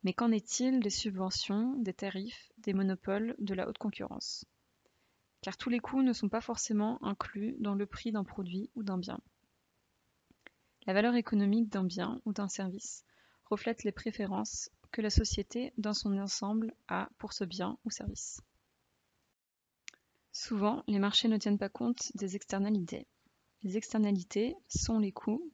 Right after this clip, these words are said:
qu'une tierce personne subit à la suite d'une transaction économique. Un premier exemple est la pollution des eaux souterraines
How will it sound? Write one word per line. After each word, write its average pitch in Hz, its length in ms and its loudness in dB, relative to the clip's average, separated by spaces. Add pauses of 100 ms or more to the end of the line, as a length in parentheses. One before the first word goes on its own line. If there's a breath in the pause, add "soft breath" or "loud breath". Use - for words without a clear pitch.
qu'une 202 160 0
tierce 220 180 -4
personne 214 360 -2
subit 208 540 -4 (200)
à 202 120 -2
la 196 100 -2
suite - 540 -4
d'une 190 120 0
transaction 190 460 -2
économique. 202 640 -6 (920)
Un 196 80 0
premier 240 280 2
exemple 196 600 0
est 202 100 -2
la 196 120 -4
pollution 214 500 -2
des 185 220 0
eaux 180 60 -6
souterraines 196 600 -2